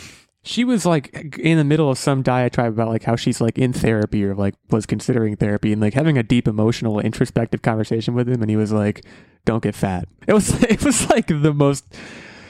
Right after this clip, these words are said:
and again, it's like, this is, it, some of these people, I feel like they're just caricatures.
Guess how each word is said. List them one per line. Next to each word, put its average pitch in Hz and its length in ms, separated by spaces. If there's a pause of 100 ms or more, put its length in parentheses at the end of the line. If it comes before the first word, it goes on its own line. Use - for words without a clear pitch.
(160)
and 202 120
again, 160 280
it's 131 160
like, 127 360 (800)
this 170 180
is, 160 140
it, 139 240
some - 260
of 156 140
these 131 160
people, 120 260
I 101 60
feel 123 180
like 117 140 (120)
they're 107 120
just - 180
caricatures. - 800